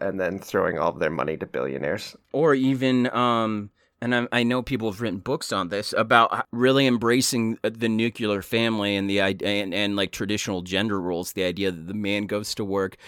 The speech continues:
Speaker 2: and the woman stays home, while at the same time disintegrating the unions that allowed that to happen
Speaker 1: Yeah,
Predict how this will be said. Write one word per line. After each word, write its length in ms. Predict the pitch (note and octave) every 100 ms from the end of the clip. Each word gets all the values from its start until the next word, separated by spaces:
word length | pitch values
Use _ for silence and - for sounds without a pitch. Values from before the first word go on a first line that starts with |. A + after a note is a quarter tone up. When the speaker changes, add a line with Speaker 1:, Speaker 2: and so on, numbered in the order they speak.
| -
Speaker 2:
and 100 | G2+
the 60 | G#2
woman 320 | G#2 G#2+ G2
stays 340 | - F#2+ F2+ -
home, 340 | A#2 G#2 F2+ - -
while 220 | G#2+ G#2+
at 120 | F2+
the 120 | F2+ G#2+
same 440 | - A#2+ A#2 A2
time 560 | - C3+ A#2 A2 G#2 G#2
disintegrating 800 | G#2 - B2 A#2 G#2 G#2+ G#2 G2+
the 140 | G2 F#2
unions 640 | F2+ A2 B2 A2 G2 G2+
that 160 | - G2
allowed 500 | F#2 F#2 G2+ G2 E2+
that 300 | G2 E2+ -
to 440 | - F#2 F2 F2 -
happen 480 | F#2+ F2+ C3+ D#3+
Speaker 1:
Yeah, 220 | A#2+ F2